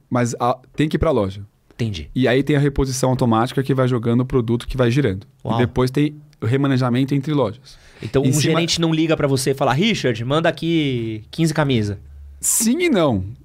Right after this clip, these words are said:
Speaker 1: Por que sim e não? Toda quarta-feira tem a quarta Aramis, que vai o time de planejamento,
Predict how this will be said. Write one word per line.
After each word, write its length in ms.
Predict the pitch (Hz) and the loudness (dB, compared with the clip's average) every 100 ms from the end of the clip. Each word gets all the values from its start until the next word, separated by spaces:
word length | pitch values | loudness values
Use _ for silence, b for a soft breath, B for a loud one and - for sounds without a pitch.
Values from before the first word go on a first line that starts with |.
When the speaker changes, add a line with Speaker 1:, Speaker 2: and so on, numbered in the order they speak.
| - | -6
Speaker 1:
Por 120 | - 135 | -4 0
que 140 | 156 | 0
sim 220 | 147 147 | 0 2
e 40 | 131 | 4
não? 340 | 117 107 120 - _ - | 4 2 -2 -10 _ -4
Toda 220 | 156 185 | 0 0
quarta-feira 540 | 185 175 160 - 135 147 | 0 0 0 0 0 2
tem 100 | 151 | 0
a 40 | |
quarta 260 | 147 151 170 | 0 0 2
Aramis, 440 | 170 147 104 - - - | 2 2 -2 -8 -20 -6
que 100 | 123 | 0
vai 100 | 127 | 0
o 60 | 127 | 2
time 160 | 127 | 0
de 80 | 117 | 0
planejamento, 640 | 131 123 117 131 180 - | 2 2 2 2 0 -6